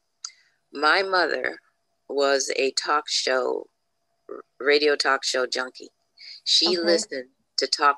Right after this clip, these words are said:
Speaker 1: radio all the
Speaker 2: Okay.
Speaker 1: time, all the time. And from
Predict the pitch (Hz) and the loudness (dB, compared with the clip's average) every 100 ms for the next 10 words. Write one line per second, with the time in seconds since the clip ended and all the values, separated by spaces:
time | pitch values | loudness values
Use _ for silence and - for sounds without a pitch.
0 | - 135 135 131 127 - - _ _ _ | 0 -2 0 -2 -4 -4 -8 _ _ _
1 | _ _ _ _ _ _ _ 240 240 277 | _ _ _ _ _ _ _ 2 4 4
2 | 202 233 - - _ _ _ _ _ - | 0 -6 -10 -12 _ _ _ _ _ 0
3 | 147 139 131 - 101 - _ _ _ 135 | 2 2 0 -4 -6 -8 _ _ _ -2
4 | 143 139 139 139 139 - _ _ 170 147 | 0 0 -2 -6 -12 -16 _ _ -2 -2